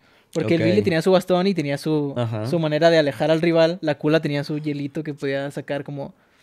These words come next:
Speaker 1: a
Speaker 2: Ajá,
Speaker 1: distancia.
Speaker 2: sí.
Speaker 1: Y el K nueve nueve nueve tenía escondido. Y luego tenía el, el escondido este donde se levanta y toda la pantalla se
Speaker 2: Que era
Speaker 1: vuelve
Speaker 2: full screen, hijo de puta,
Speaker 1: Simón.
Speaker 2: sí.
Speaker 1: Entonces,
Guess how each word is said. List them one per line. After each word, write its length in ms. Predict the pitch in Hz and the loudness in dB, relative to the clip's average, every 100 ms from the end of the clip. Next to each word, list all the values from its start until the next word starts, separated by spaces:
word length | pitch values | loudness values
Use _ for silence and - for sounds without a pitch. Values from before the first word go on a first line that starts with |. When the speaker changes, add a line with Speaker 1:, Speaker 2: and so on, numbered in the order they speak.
| _ - | _ -8
Speaker 1:
a 60 | |
Speaker 2:
Ajá, 100 | 120 | -4
Speaker 1:
distancia. 540 | 143 104 170 175 180 175 | -4 0 0 0 0 0
Speaker 2:
sí. 80 | 156 | 0
Speaker 1:
Y 40 | |
el 140 | 139 | 0
K 100 | 147 | 0
nueve 160 | 147 147 | -2 -2
nueve 200 | 151 147 | -2 -2
nueve 140 | 151 165 | -4 -6
tenía 160 | 131 | -8
escondido. 340 | 123 147 147 175 | -8 -6 -2 0
Y 40 | |
luego 140 | 143 139 | 0 -4
tenía 400 | 143 135 143 135 - - _ | -6 -8 -10 -12 -20 -20 _
el, 280 | 135 135 131 | -6 -4 -4
el 120 | 135 | -4
escondido 400 | 135 - 135 135 | -6 -4 -2 -2
este 140 | 143 156 | 0 0
donde 340 | 147 143 143 | 0 -2 -4
se 100 | 135 | -4
levanta 420 | 131 131 139 143 | -4 -6 -6 -6
y 260 | 139 135 135 | -6 -6 -10
toda 240 | 98 139 | -8 -6
la 80 | 147 | -4
pantalla 320 | 143 135 139 | -6 -6 -6
se 120 | 135 135 | -6 -2
Speaker 2:
Que 80 | |
era 120 | 120 113 | 0 0
Speaker 1:
vuelve 140 | 120 | -2
Speaker 2:
full 60 | - | -4
screen, 320 | 120 127 123 | -2 0 -2
hijo 160 | 113 117 | -2 -4
de 60 | |
puta, 300 | - 113 147 | -4 -4 -2
Speaker 1:
Simón. 240 | 139 135 135 | -2 -4 -6
Speaker 2:
sí. 60 | |
Speaker 1:
Entonces, 560 | 139 143 143 165 151 | -8 -8 -2 -2 -2